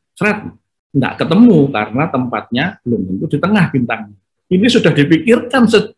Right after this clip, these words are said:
sedemikian rupa oleh yang membuat. <laughs> Ya.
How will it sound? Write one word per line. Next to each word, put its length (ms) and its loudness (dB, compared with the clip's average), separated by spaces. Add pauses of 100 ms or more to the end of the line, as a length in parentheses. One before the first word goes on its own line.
sedemikian 720 2
rupa 400 0 (160)
oleh 240 4
yang 80 -2
membuat. 800 0 (380)
<laughs> 880 -4 (1040)
Ya. 320 -8